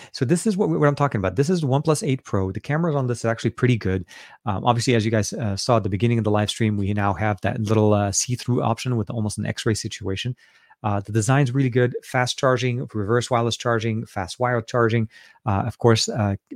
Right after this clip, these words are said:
decent cameras. The Gcam mod actually works really good, which I kinda started to talk about, but we didn't get a chance to finish. Uh, and of course, uh,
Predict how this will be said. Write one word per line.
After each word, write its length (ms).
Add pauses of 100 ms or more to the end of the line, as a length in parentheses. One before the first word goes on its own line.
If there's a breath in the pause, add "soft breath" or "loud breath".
decent 360
cameras. 360
The 100
Gcam 380
mod 220
actually 260
works 280
really 160
good, 180
which 160
I 60
kinda 240
started 320
to 80
talk 240
about, 200
but 100
we 100
didn't 120
get 100
a 40
chance 220
to 80
finish. 420 (480 loud breath)
Uh, 160
and 100
of 120
course, 380
uh, 220